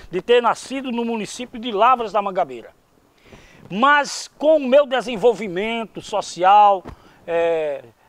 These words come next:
intelectual e tal, eu achei por bem de encontrar um local, um, um município, um lugar pra eu adotar, já que eu morava tão longe da minha terra, adotar como minha terra mãe.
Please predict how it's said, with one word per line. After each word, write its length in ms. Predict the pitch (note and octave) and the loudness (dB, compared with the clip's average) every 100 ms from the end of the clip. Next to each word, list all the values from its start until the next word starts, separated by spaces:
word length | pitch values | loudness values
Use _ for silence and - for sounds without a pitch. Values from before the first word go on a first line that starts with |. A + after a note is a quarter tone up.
| _ _ _ _ | _ _ _ _
intelectual 920 | - G3+ G3 - F3+ E3+ G#3 G#3+ G3 | -4 2 2 2 2 4 6 6 4
e 40 | F#3 | 0
tal, 360 | - G#3 C4 - _ _ | 2 2 2 -6 _ _
eu 80 | G4 | -2
achei 300 | - - D#4+ | 0 2 2
por 260 | - C4+ E3+ | 0 -4 0
bem 460 | F3 B3+ A3+ B2 _ _ _ _ | 2 2 -2 -14 _ _ _ _
de 140 | F3 C#4+ | -8 -8
encontrar 800 | D4+ D#4 C4 G3 A3 C4+ A3+ F#3 | -4 0 0 -2 2 2 2 -2
um 100 | A#3+ | 2
local, 920 | A3+ - G#3+ A#3 A#3+ A3 G#3 F3 - _ G3 | 2 2 2 4 4 2 -2 -6 -12 _ -12
um, 60 | |
um 200 | F#3+ F3+ | -10 -8
município, 760 | G#3 A3+ - - B3 C#4 G#3+ A3 | -6 -6 -8 -8 -4 -4 -4 -6
um 80 | B3 | -4
lugar 440 | A#3 E3 A3+ C4+ - _ _ _ | -2 2 4 2 -2 _ _ _
pra 220 | G#3+ G#3+ | 0 2
eu 280 | G#3+ A#3 B3+ _ _ _ _ | 4 2 0 _ _ _ _
adotar, 680 | F#3 G3+ A#3 F3+ - F3+ G3 D#3+ | 0 2 2 2 2 2 2 0
já 260 | C#3+ C4 | 0 0
que 120 | - | 2
eu 80 | C4 | 0
morava 400 | A#3 G3+ F#3+ F3+ | 2 0 0 0
tão 300 | - - D#4 | -4 2 4
longe 360 | A#3 B3+ B3 G3+ | 4 4 2 0
da 140 | G#3+ | -2
minha 200 | G#3 A#3 | -2 -6
terra, 360 | A#3 B3 C4+ F#4+ _ _ - | -6 -4 -4 -6 _ _ -6
adotar 540 | C4 B3+ - G3 G#3 | 0 2 4 2 2
como 200 | - B3 | -2 -8
minha 220 | A#3+ A#3+ | -6 -6
terra 360 | - F3 F#3 G#3 | -4 -2 -2 -4
mãe. 280 | D#3 C#3+ | -8 -16